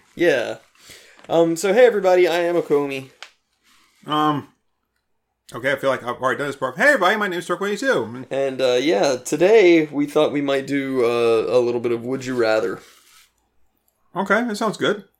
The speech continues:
Speaker 1: Yeah.
Speaker 2: you rather?
Speaker 1: What?
Speaker 2: I said, "Would you rather?"
Speaker 1: Ah, I thought you said, "Who's rather?" And I was like, "Okay." <laughs> It's gonna be with, it's gonna be that kind of podcast now.
Speaker 2: What is mine? No matter. What is matter?
Speaker 1: <laughs>
Speaker 2: Never mind.
Speaker 1: All right, so I downloaded this app.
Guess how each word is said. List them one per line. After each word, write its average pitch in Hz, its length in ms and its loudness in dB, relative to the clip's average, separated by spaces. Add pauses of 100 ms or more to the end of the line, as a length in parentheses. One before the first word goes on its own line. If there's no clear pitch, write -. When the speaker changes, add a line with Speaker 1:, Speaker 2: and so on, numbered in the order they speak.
Speaker 1:
Yeah. 208 260 2
Speaker 2:
you 180 40 2
rather? 156 300 -2 (1500)
Speaker 1:
What? 180 280 -2 (720)
Speaker 2:
I 139 100 -10
said, 135 180 -4
"Would 143 140 -4
you 175 60 -2
rather?" 151 320 -4
Speaker 1:
Ah, 123 280 -4
I - 40 -20
thought 127 140 -6
you - 60 -10
said, 131 160 -4
"Who's 143 220 -2
rather?" 113 340 -2
And 135 180 -16
I 123 40 -18
was - 260 -12
like, 127 180 -8
"Okay." - 320 -6 (160)
<laughs> - 240 -12
It's 147 240 0
gonna 147 160 2
be 135 140 -4
with, 123 160 -8
it's 175 100 -10
gonna 156 100 -2
be 139 100 -2
that 131 180 -2
kind 127 100 -6
of 123 60 -10
podcast 117 480 -4
now. 117 240 -8 (720)
Speaker 2:
What 214 140 2
is 135 100 -4
mine? 120 440 -4 (100)
No 185 120 -6
matter. 110 460 -8 (240)
What 185 160 0
is 151 100 -2
matter? 139 420 -4
Speaker 1:
<laughs> - 40 -12
Speaker 2:
Never 180 180 -8
mind. 117 380 -10 (1300)
Speaker 1:
All - 80 -2
right, 147 260 4
so 151 420 4
I 156 120 -2
downloaded 202 420 0
this 175 220 -4
app. 131 400 -4